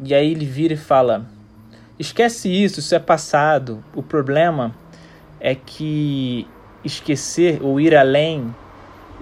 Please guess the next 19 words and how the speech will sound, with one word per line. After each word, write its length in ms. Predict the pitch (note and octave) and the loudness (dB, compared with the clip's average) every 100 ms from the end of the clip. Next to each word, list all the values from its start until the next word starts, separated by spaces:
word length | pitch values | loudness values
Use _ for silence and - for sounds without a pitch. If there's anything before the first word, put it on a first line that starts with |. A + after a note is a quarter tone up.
| B2+ | -14
de 120 | A#2 | -8
um 60 | C3+ | -6
trauma, 560 | B2+ C3+ C#3+ D#3+ C#3 B2+ | -2 0 2 2 0 -2
de 100 | C3 | -4
uma, 360 | C3 B2+ B2+ - | -4 -4 -6 0
algo 300 | C3 C#3+ C3+ | 2 2 0
que 320 | - C#3+ C3+ - - - - - - | -6 -6 -6 -10 -18 -20 -20 -16 -10
nos 200 | C#3 - | -8 -8
feriu, 540 | - C#3 D3+ F#3+ C3+ - - - - - - | -6 -4 0 -2 -4 -12 -20 -20 -20 -20 -6
é 120 | - D#3 | 0 0
um 100 | E3 | 0
processo. 880 | - F3 E3 - D3 C#3+ - - A2 | 0 0 0 2 4 4 -2 -12 -10
Isso 220 | B2+ D#3+ | -6 -4
é 40 | |
muito 340 | C#3 D3+ F3 - | -2 -4 -6 -8
importante 720 | D#3 D3 - C#3 C#3 - C#3+ - - - | -6 -6 -4 -4 -4 -10 -14 -16 -20 -8
a 120 | - | -4
gente 340 | B2 C3+ B2+ D3 | -2 -4 -6 -8
entender. 560 | C3+ D3+ C#3 B2 A#2+ | -6 -4 -4 -4 -4